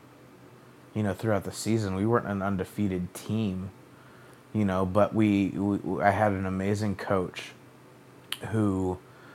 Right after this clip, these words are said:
up until actually the last year, I had a different <laughs> coach my last year, and it really upset me. But, um,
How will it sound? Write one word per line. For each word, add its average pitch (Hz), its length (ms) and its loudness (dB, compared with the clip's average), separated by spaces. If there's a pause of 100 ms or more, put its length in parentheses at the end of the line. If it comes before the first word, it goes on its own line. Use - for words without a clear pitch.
(120)
up 120 120 8
until 117 240 4
actually 95 240 0
the 95 80 -2
last 98 360 2
year, 95 160 -2
I 90 120 0
had 95 100 -2
a 92 40 -2
different 98 300 -6
<laughs> - 0 -
coach - 260 -2
my 107 100 4
last 92 280 -6
year, 92 100 -4
and 90 80 -8
it - 60 -12 (380)
really 95 300 -2
upset 92 360 -6
me. 95 180 -8 (720)
But, 107 320 6
um, 92 500 2